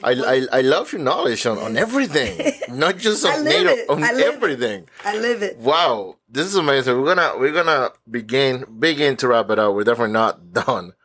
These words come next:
Speaker 1: Um, one of the things, again, I go back to the concept.
Speaker 2: <laughs>
Speaker 1: This, we, we, we, this is a real podcast. We're not making stuff up. We're gonna talk about the topics no one wants to talk about.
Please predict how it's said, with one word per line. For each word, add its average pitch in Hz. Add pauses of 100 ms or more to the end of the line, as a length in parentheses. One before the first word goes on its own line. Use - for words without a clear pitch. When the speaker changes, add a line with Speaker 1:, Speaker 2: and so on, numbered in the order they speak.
(380)
Speaker 1:
Um, 117 (680)
one 120
of 135
the 127
things, 104 (260)
again, 95
I 98
go 104
back 101
to 104
the 95
concept. 90 (220)
Speaker 2:
<laughs> 247 (160)
Speaker 1:
This, 104
we, 107
we, 101
we, 101
this 101
is 107
a 98
real 98
podcast. 90
We're 101
not 95
making 95
stuff 87
up. 90
We're 90
gonna 92
talk 95
about 92
the -
topics 92
no 98
one 92
wants 92
to -
talk 90
about. 76